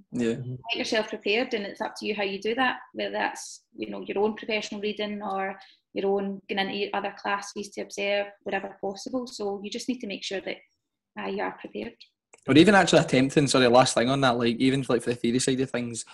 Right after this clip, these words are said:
Speaker 1: just doing a port-, just fill out a portfolio and answer the questions, and,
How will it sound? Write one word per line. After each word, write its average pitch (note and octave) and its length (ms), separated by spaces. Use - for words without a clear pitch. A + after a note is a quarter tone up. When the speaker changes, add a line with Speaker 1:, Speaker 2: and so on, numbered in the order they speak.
Speaker 1:
just D3+ 300
doing B2 180
a E3 80
port-, E3 220
just D#3+ 140
fill B2+ 240
out B2+ 120
a - 40
portfolio B2+ 520
and B2+ 100
answer B2+ 320
the A#2+ 80
questions, B2+ 800
and, A2+ 460